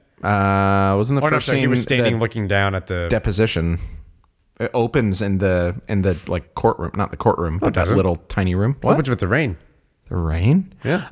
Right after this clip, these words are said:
Speaker 1: Oh, yeah, yeah, yeah.
Speaker 2: Opens with the rain and all the static and the, the, like,
Speaker 1: Yeah, the
Speaker 2: the
Speaker 1: v-, weird vibrations in the background and the nuclei and
Speaker 2: I
Speaker 1: the
Speaker 2: thought
Speaker 1: shit,
Speaker 2: that
Speaker 1: like
Speaker 2: was, like, the, uh, what is it called? The, the, like, electron paths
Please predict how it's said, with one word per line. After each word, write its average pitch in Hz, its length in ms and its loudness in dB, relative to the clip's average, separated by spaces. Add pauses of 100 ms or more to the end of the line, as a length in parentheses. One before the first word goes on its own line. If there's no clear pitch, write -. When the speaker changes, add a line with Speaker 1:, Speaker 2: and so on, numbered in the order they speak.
Speaker 1:
Oh, 208 300 -2
yeah, 208 180 0
yeah, 202 200 0
yeah. 202 400 -2 (260)
Speaker 2:
Opens 135 180 -4
with 143 80 -2
the 135 80 -2
rain 143 280 0
and 135 100 0
all 131 120 2
the 117 100 -4
static 123 500 -2
and 117 120 0
the, 107 300 0 (420)
the, 101 480 2
like, 95 140 -2
Speaker 1:
Yeah, 113 420 2
the 98 140 0
Speaker 2:
the 87 140 -2
Speaker 1:
v-, 90 180 -4
weird 98 300 0
vibrations 104 680 0
in 107 60 0
the 101 80 2
background 101 540 2
and 98 120 2
the 95 160 2
nuclei 104 720 2
and 98 140 2
Speaker 2:
I 110 40 2
Speaker 1:
the 98 40 2
Speaker 2:
thought 139 60 2
Speaker 1:
shit, 131 60 0
Speaker 2:
that 135 100 2
Speaker 1:
like 123 80 0
Speaker 2:
was, 110 160 0
like, 101 260 0
the, 95 220 -4
uh, 90 300 -2
what 95 120 -4
is 87 120 -12
it 90 60 -14
called? 85 360 -6
The, 85 260 -6
the, 90 220 -10
like, 90 160 -10
electron 90 840 -6 (320)
paths 90 580 -4